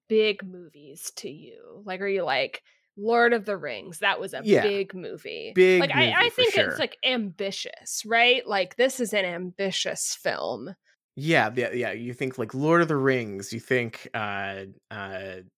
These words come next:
Speaker 2: Mad Max, you think, uh,
Speaker 1: Lawrence of Arabia.
Speaker 2: <laughs> Yeah, right. Lawrence of Arabia, Ishtar, just movies that were very big and expensive and, and bit off a little more than they could chew, and, like, m-, maybe it pa-, paid off, maybe it didn't.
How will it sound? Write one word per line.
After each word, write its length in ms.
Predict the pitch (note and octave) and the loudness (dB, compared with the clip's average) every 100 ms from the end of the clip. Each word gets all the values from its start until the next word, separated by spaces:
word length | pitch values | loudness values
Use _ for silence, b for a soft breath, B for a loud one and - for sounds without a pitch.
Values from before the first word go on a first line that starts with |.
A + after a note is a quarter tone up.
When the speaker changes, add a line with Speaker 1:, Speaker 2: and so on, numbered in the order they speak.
| _ - | _ -10
Speaker 2:
Mad 400 | B2+ C3 C3 A#2 | -2 0 0 -2
Max, 800 | A2 F#2+ C2+ - - - - _ _ _ _ _ | -6 -6 -8 -10 -10 -8 -10 _ _ _ _ _
you 120 | - C3 | -12 -6
think, 440 | A#2+ G#2+ G2+ - - _ _ - | -2 -2 -4 -12 -20 _ _ -10
uh, 380 | G#2 G2 F#2+ F#2+ | -6 -4 -2 0
Speaker 1:
Lawrence 340 | A3 B3+ B3+ | 2 2 0
of 100 | C#4 | 0
Arabia. 800 | B3+ A#3 F#3+ E3+ C#3+ C#3+ D3+ E3+ | 2 4 2 0 -6 -6 -6 -6
Speaker 2:
<laughs> 60 | - | 0
Yeah, 120 | G3 A#2 | 2 4
right. 300 | D3+ A#2 A#2+ | 4 2 0
Lawrence 380 | D#3 G3 G3 | 2 2 2
of 80 | G3 | 2
Arabia, 800 | F3+ D#3+ D3 C3 A#2 G#2 G2+ G2+ b b | 2 0 0 0 -2 -4 -6 -8 b b
Ishtar, 720 | D#3 D3+ - - A#2 F#2 E2+ F2 | 0 2 0 -2 0 0 -2 -6
just 200 | A#2+ A#2 | -8 -2
movies 380 | C#3+ E3+ F3+ E3+ | 0 4 2 2
that 160 | D3+ | 0
were 140 | B2 A2+ | 0 0
very 240 | B2+ D#3 | 2 0
big 380 | C#3 C#3+ C#3+ C#3 | 2 6 6 6
and 60 | |
expensive 880 | C3+ C3 - B2 B2 - B2 A#2+ A#2 - | -2 -4 0 0 0 0 2 0 -4 -10
and, 340 | G#2+ G#2 G2+ - | -8 -8 -12 -12
and 380 | G#2+ G2+ G2 G2 - - _ B2 | -10 -10 -10 -14 -18 -20 _ -2
bit 120 | B2+ | 2
off 220 | A#2+ A#2 A#2+ | 4 2 0
a 40 | |
little 200 | G#2+ A#2 | -2 0
more 240 | C3 C3+ | 2 2
than 100 | C3 | 2
they 80 | B2+ | 0
could 180 | B2 A2 | -4 -8
chew, 460 | - C3 A#2+ A#2+ A2+ | -6 -2 0 0 -2
and, 140 | G#2+ | -4
like, 160 | G2+ G#2 | -8 -10
m-, 200 | G#2 A2 | -10 -10
maybe 280 | - A2 A#2+ | -6 0 2
it 80 | B2 | 0
pa-, 180 | B2 - | -4 -6
paid 200 | B2 A#2+ | -2 2
off, 240 | A#2 A2+ | 2 2
maybe 240 | A#2+ A#2 A#2 | -2 -2 -2
it 100 | G#2 | -2
didn't. 320 | A#2+ A#2 A#2 | -2 -4 -8